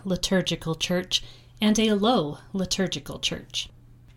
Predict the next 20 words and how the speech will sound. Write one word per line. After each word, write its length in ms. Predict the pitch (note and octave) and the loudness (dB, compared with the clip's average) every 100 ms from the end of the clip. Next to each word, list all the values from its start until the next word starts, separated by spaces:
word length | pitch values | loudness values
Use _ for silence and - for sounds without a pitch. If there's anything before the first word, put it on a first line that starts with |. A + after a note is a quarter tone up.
| - - - | -20 -18 0
I 80 | A3+ | 4
don't 200 | C#4+ - | 6 4
personally 420 | A3+ B3 - C4+ | 4 4 6 6
like 220 | A#3+ A#3 - | 6 2 2
to 120 | A3 | 2
use 160 | G#3+ | 2
the 100 | G#3+ | 2
word 180 | G3+ F#3+ | 2 2
liturgical 760 | F3+ F3+ A3 G#3+ G3+ G3+ F#3+ F#3 | 2 2 2 4 2 2 2 4
in 220 | G3+ G3+ | 4 6
reference 480 | G3+ G3+ G#3 G3+ - | 6 4 2 2 0
to 260 | G3+ F3+ | 0 0
only 440 | F3+ F#3+ G3 F#3 F3+ | 4 6 8 6 2
certain 380 | - G3+ G#3 | 2 2 2
types 340 | C4+ C#4 C#4 - | 2 0 0 -2
of 100 | C4+ | -2
churches, 520 | D4 C#4 D#4 D#4 - - - - - - - | -2 -2 -2 -4 -6 -14 -20 -20 -20 -8 -2
because 340 | C#4 C#4+ C4+ | 4 4 6
I 100 | C4+ | 4
think 280 | B3+ C4+ | 4 2